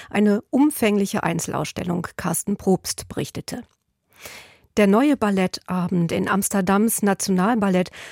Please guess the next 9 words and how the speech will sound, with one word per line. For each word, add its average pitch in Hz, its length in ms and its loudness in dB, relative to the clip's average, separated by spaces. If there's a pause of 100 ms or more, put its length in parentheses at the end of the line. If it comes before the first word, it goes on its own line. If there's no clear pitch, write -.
(120)
hat 269 160 0
sich - 180 -6
viel 285 240 4
vorgenommen. 190 840 -2
Unter 208 260 2
dem 196 200 2
Titel 226 380 0 (100)
Other 202 280 0
Dances 208 640 0